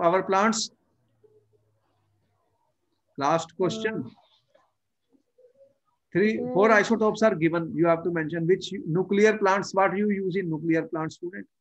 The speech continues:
Speaker 1: for the nuclear energy.
Speaker 2: Uh, uranium we use.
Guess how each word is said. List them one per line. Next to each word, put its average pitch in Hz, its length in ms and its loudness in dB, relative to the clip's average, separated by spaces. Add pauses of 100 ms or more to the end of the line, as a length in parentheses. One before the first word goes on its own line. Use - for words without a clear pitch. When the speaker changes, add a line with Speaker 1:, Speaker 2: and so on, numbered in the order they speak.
(300)
Speaker 1:
for 156 160 -4
the 175 100 0
nuclear 170 400 0
energy. 175 400 -2 (1400)
Speaker 2:
Uh, 226 120 2
uranium 247 840 4
we 247 80 0
use. 202 500 -4